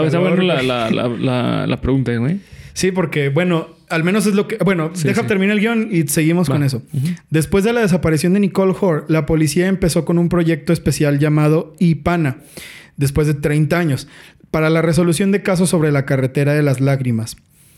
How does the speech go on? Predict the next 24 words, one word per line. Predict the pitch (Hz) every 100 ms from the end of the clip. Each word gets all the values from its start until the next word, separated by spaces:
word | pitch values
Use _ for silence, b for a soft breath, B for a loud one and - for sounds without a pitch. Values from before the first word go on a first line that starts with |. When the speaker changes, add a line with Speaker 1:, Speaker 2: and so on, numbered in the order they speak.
| B B
Speaker 2:
Para | 170 170
el | 175
dos | 180 175
mil | 233 233
diez, | 208 185 -
el | 160
grupo | 156 165 202
fue | - 185
tan | 190 185
eficaz | 165 147 165 151 -
que | 170
se | 151 151
le |
destinó | 147 147 147 147
un |
presupuesto | 165 170 156 151 139 156
de |
cinco | 147 139 156
millones | 156 131 139 139
de |
dólares | 123 123 127 135
por | - 143
el | 143
gobierno. | 156 185 180 139